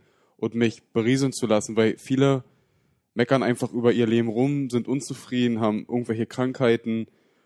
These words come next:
Und da kann man mit Bewegung und Sport und einem Ausgleich schon sehr, sehr viel machen.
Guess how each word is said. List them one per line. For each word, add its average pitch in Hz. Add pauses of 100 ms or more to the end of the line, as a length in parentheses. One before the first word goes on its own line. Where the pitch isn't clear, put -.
(140)
Und 113
da 107
kann 120
man 120
mit 117
Bewegung 131
und 113
Sport 127
und 113
einem 107
Ausgleich 120 (160)
schon 110
sehr, 123
sehr 127
viel 113
machen. 147